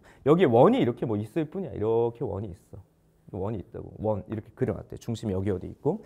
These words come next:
그 다음에 AN과 Bn의 진한데요. 이 원이. 그러니까 AN과 Bn의 진하니까 이 자리에 어딘가 AN이 있고 이 자리에 BN이 있어요. 어딘가 AN이 있고 어딘가 BN이 있어. 자, 요렇게 곡선은 자리를 잡고 있었겠죠. 근데 중요한 건 그게 아니라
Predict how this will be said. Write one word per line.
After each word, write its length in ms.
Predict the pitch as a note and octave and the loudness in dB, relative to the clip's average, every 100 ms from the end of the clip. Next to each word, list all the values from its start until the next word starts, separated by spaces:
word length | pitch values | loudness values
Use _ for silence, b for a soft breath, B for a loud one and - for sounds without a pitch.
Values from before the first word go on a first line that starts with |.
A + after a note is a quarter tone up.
| B B B B | B B B B
그 80 | F#3+ | 8
다음에 240 | G#3+ F#3 | 10 8
AN과 720 | A#2+ C#3+ A#3+ B3+ A#3 G3+ G3+ G3 | 12 12 12 12 10 10 8 8
Bn의 400 | D#3 E3+ E3+ - | 4 4 2 -2
진한데요. 560 | - D#3+ G3+ A#2+ F#2+ | 0 2 2 0 0
이 100 | G#2 | 0
원이. 380 | A#2 G2 G2+ F#2+ | 0 0 -2 -2
그러니까 200 | - A#2 | -2 6
AN과 540 | C#3+ G#3+ G#3+ F#3+ F3+ | 6 8 6 8 4
Bn의 380 | F3+ D#3 E3+ E3 | 4 2 4 0
진하니까 640 | - D3+ D3+ D3 - G3 - | 0 0 0 -2 0 0 2
이 120 | C3+ | 2
자리에 260 | E3 A#3+ A3 | 8 8 10
어딘가 400 | C3 C3+ E3 C3 | 6 6 4 4
AN이 500 | A2+ D3+ F3+ F3+ B2+ | 6 4 6 4 2
있고 320 | A2+ F3+ G#3+ | -2 0 0
이 100 | C3+ | 2
자리에 300 | C3 C#3+ C#3 | 2 2 0
BN이 360 | - C#3+ D3 G2 | 0 0 0 -2
있어요. 280 | - D#2 - G2 - _ - | -6 -10 -10 -16 -20 _ -2
어딘가 500 | A2 C#3 E3+ E3 C#3 | 4 4 4 6 6
AN이 440 | G#2 C#3 C#3+ B2+ | 6 4 2 0
있고 420 | G#2 - G3 A2+ B B | -2 -2 -2 -2 B B
어딘가 320 | A2+ C3+ C3+ | -2 0 0
BN이 320 | - B2 G#2 | -2 -4 -4
있어. 300 | F2 - D#2 | -8 -10 -10
자, 240 | - C#3+ - B B | -2 0 -2 B B
요렇게 480 | G3 A#3+ A3+ A3 G#3+ | 4 8 10 8 6
곡선은 560 | C3 C#3 - F3 A#3 C4 | 2 0 2 2 2 -2
자리를 340 | - C3 C#3+ | -4 -2 -2
잡고 280 | C3+ G#2 - | -4 -6 -6
있었겠죠. 600 | G2 - G#2 F#2 - - - | -6 -6 -8 -10 -14 -16 -12
근데 140 | G2 | -12
중요한 360 | F#2+ A#2 A#2+ A2+ | -10 -6 -6 -4
건 120 | A2 | -6
그게 200 | G2+ G2+ | -6 -6
아니라 360 | F2+ G#2 F3 | -4 -6 -6